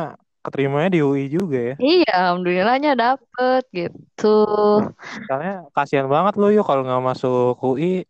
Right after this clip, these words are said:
Speaker 1: Setidaknya lu kan bisa lihat lampu merah gitu ya. Soalnya gue tau lah, lu S D-nya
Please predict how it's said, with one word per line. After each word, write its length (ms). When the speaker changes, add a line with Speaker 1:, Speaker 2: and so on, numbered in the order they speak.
Speaker 1:
Setidaknya 480
lu 80
kan 320
bisa 320
lihat 160
lampu 240
merah 340
gitu 220
ya. 160
Soalnya 400
gue 240
tau 240
lah, 240
lu 240
S 160
D-nya 640